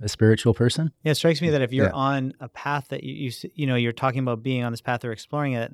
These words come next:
Speaker 2: that inherently to me makes you a spiritual
Speaker 1: Mm-hmm.
Speaker 2: person, right?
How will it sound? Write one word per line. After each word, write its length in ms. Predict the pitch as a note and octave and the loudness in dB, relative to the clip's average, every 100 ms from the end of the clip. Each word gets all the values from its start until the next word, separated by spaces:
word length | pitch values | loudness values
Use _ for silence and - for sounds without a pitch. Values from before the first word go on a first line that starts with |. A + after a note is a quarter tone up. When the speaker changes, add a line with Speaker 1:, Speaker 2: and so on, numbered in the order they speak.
| B2 | 0
Speaker 2:
that 260 | B2+ C3 - - | 2 2 -4 -10
inherently 680 | C3 A2+ A#2 C3 C3+ B2 | -6 -6 -4 -4 -4 -6
to 120 | A#2 A#2+ | -6 -2
me 220 | C3+ C3+ | 0 2
makes 340 | A#2 A2+ - | -2 -6 -10
you 180 | B2 A#2 | -6 -4
a 60 | G#2 | -6
spiritual 460 | - A#2 A2 - | -2 0 0 4
Speaker 1:
Mm-hmm. 160 | D3 A#2+ | 8 10
Speaker 2:
person, 400 | F#2+ - - - _ | 8 0 -18 -20 _
right? 260 | - A#2 D3 | -2 -2 -2